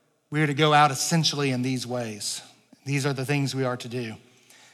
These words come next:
And I'm gonna be honest with you, I have absolutely no confidence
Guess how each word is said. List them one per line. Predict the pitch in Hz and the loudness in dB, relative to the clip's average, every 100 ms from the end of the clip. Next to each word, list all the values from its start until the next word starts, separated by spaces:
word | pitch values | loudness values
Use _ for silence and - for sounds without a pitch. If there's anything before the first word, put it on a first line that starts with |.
| _ | _
And | 135 | 4
I'm | 165 | 6
gonna | 180 | 6
be | 165 160 | 8 8
honest | 170 170 180 | 8 6 2
with | 170 | 2
you, | 180 | 6
I | 156 151 | 8 8
have | 156 151 143 123 - - - - - | 8 6 6 -2 -14 -20 -20 -20 0
absolutely | 156 165 - 170 175 165 170 160 147 131 - - | 4 4 4 2 2 2 4 4 2 -2 -12 -12
no | 151 139 165 180 185 185 185 175 - - - | -4 2 6 6 6 6 4 0 -8 -20 -20
confidence | - - 185 175 139 135 110 - - | -6 6 8 8 2 -4 -6 -4 -4